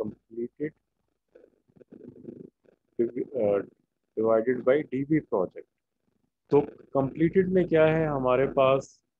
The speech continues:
स्टूडेंट नेम्स हैं like फ्रेड, यूजीन and सारा, और इनके टास्क क्या है, डेटाबेस वन, डेटाबेस टू, कंपाइलर वन। तो ये यहाँ पे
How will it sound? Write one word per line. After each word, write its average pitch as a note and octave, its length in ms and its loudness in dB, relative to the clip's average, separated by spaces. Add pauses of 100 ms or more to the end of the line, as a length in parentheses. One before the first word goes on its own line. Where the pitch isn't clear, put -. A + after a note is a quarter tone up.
(140)
स्टूडेंट B2+ 520 -2
नेम्स A#2 400 0
हैं C#3 80 -2
like A#2 360 -4
फ्रेड, B2 300 2 (1300)
यूजीन A#2 720 -2 (240)
and C3+ 180 -2
सारा, G#2+ 440 2 (1120)
और C3+ 160 -2
इनके C3+ 240 0
टास्क B2+ 460 0
क्या E3+ 160 2
है, F3 260 -2
डेटाबेस A#2+ 640 0
वन, C3 240 -2
डेटाबेस A2 640 -4
टू, D#3+ 280 -4 (800)
कंपाइलर A#2+ 540 0
वन। C#3 320 -2 (1160)
तो C3 60 0
ये C3+ 260 -2 (280)
यहाँ B2 300 0 (120)
पे D3 140 2